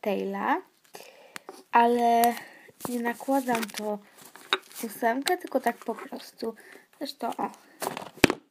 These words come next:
Oj, przepraszam. E, tak. Teraz, e, biorę gumeczkę i nakładam ją tak, o,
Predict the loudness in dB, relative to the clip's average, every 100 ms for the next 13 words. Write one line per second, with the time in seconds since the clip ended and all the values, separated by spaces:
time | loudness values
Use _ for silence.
0 | _ _ -20 -20 _ _ _ -14 -14 -14
1 | -18 -12 -6 2 2 0 -8 -20 _ _
2 | _ _ -10 -8 -8 -12 -14 -16 -20 _
3 | _ _ _ _ _ _ -2 0 0 -6
4 | _ _ -16 -16 _ -4 -2 -2 -6 -16
5 | -6 -4 -4 -4 -6 -6 -6 -10 -14 _
6 | -2 0 -2 -6 -8 -6 -6 -6 -8 -8
7 | -8 -8 -8 -10 -8 -10 -10 -16 -20 -20
8 | -20 -20 _ _ _ _ -18 -8 -8 -8
9 | -18 -20 _ _ -12